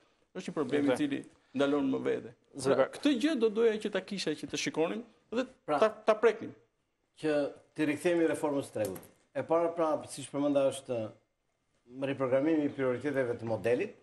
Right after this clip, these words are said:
Speaker 3: E dyta, janë manovra <clears throat> që duhet bën brenda sistemit të tregut të punës. Dhe me manovra unë, mm,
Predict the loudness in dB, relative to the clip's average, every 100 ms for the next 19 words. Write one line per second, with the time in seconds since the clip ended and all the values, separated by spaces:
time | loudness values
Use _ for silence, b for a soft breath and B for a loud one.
0 | _ -2 0 2 2 0 B B B B
1 | 2 4 4 4 4 4 2 0 -6 0
2 | 0 4 2 2 0 0 2 0 -2 -6
3 | -10 -8 -2 -2 -2 -6 -4 -2 -4 -8
4 | -12 -12 -14 -6 -2 0 2 4 4 2
5 | -2 -6 _ _ -10 -10